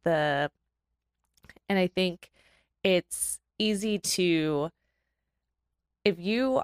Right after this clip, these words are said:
are, you yourself, I think, and this is what I'm trying to come back to, is, like, you yourself feel like, "Oh, I need to, I need to make a film," but every day, like, you know, you are like, "I'm ti-,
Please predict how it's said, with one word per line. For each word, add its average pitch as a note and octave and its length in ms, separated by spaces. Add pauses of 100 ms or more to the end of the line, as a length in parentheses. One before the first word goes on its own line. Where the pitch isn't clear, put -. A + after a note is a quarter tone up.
are, G3+ 100
you G#3 240
yourself, A#3 560
I - 100
think, E3+ 220
and E3+ 260
this - 180
is E3 100
what E3 140
I'm D3+ 100
trying E3 240
to E3 60
come E3 240
back E3+ 320
to, F#3+ 100
is, E3 280
like, D#3+ 260
you G3 120
yourself F#3 560
feel F3 160
like, E3+ 220 (120)
"Oh, F#3+ 140
I F3 160
need E3+ 280
to, D#3+ 320 (100)
I E3 80
need F#3 220
to A3 60
make G#3 200
a F#3+ 40
film," F#3+ 460
but E3 240 (260)
every F#3+ 240
day, F3+ 280
like, E3 260
you F3 80
know, E3 120
you D3+ 460
are F2+ 120
like, - 220
"I'm E3 140
ti-, F3 120